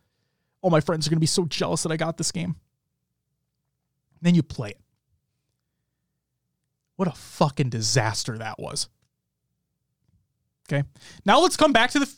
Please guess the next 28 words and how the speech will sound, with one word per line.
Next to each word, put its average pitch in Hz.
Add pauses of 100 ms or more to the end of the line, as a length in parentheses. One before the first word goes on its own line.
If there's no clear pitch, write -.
to 254
the 269
present. 139 (340)
All 165
right. 175 (420)
I 156
know, 139
crazy 143
reminiscing 135
about 123
that. 120
And 139
for 196
anybody 170
that 127
got 139
Jekyll 131
and 120
Hyde 127
back 123
in 131
the 117
day, 120
I 127
feel 120
sorry 107
for 107
you. 104